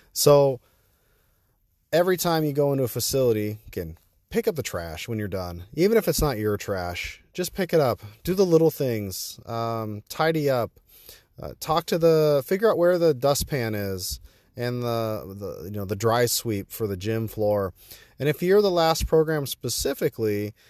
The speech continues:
um, and even if you're not, just sweep the floor. Make sure it's clean and ready for the next user. I can't tell you how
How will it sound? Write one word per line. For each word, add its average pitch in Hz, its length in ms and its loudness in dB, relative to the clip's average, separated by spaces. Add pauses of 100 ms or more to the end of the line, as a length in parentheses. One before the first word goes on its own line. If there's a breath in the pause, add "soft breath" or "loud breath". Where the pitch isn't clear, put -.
(260 soft breath)
um, 104 520 -8
and 196 160 -2
even 214 220 2
if - 140 0
you're 127 120 0
not, 95 340 -4 (560 soft breath)
just - 280 -4 (480)
sweep 175 340 2
the 208 80 0
floor. 180 520 2 (100)
Make 143 160 -4
sure 175 220 0
it's 175 160 -2
clean 180 300 -2
and 151 140 -2
ready 151 240 2
for 120 180 -2
the 120 100 2
next 117 300 -6
user. 107 460 -6 (280)
I 117 40 -6
can't - 280 -6
tell 151 260 2
you 117 200 0
how 143 440 -4